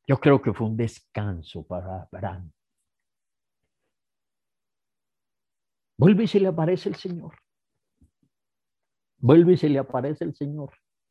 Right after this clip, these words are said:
Recuerda que hablamos que todo esto surge de que el Señor se le apareció a Abraham en Ur de los Caldeos. Esta es la segunda vez que el Señor se le aparece a Abraham.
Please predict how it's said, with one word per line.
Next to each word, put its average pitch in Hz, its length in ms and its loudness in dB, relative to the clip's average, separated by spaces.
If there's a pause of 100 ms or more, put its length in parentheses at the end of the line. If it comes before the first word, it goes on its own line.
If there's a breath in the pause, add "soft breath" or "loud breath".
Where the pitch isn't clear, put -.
(1500)
Recuerda 143 360 2
que 151 140 -6
hablamos 123 520 0
que 110 160 -6
todo 147 420 6
esto 143 300 0
surge 147 800 0
de 104 160 -6
que - 100 -8
el 95 80 -4
Señor 110 380 -2
se 139 100 2
le 120 120 4
apareció 104 580 0
a - 20 4
Abraham 107 380 -2
en 120 160 -6
Ur 113 140 -6
de 113 100 -2
los 104 160 -6
Caldeos. 101 640 -6 (720)
Esta 180 280 6
es 165 40 0
la 160 80 0
segunda 143 400 -2
vez 151 180 -2
que 160 100 -8
el 143 60 -6
Señor 127 300 -6
se 147 100 -8
le 135 120 -4
aparece 120 460 -8
a 127 40 -6
Abraham. 131 360 -8